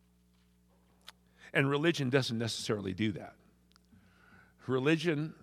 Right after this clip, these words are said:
whether it's Christianity or any other, in its fundamentalist form, often creates division and fear. I mean, it's really hard for me to comprehend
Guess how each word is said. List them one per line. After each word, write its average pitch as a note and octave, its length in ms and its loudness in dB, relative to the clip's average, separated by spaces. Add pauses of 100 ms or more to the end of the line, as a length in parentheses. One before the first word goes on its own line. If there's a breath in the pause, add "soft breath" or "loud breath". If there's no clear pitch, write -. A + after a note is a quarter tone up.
(480 soft breath)
whether A#2 200 -4
it's G#2+ 140 -8
Christianity A#2+ 800 -2
or A2 100 0
any A#2+ 180 0
other, A2+ 320 2 (220 loud breath)
in A#2+ 140 2
its - 280 -2 (160)
fundamentalist C3+ 1300 2
form, A2+ 500 2 (840 soft breath)
often G#2+ 560 -2 (920 soft breath)
creates A2 360 -4
division G2+ 640 -4 (1300 soft breath)
and G#2+ 160 -2
fear. G#2 640 -6 (1300 loud breath)
I - 20 4
mean, F#3+ 140 8
it's - 180 0
really F#3 240 2
hard C#3+ 420 0
for C3 140 -8
me C3+ 160 -4
to B2+ 80 -6
comprehend A2+ 960 -6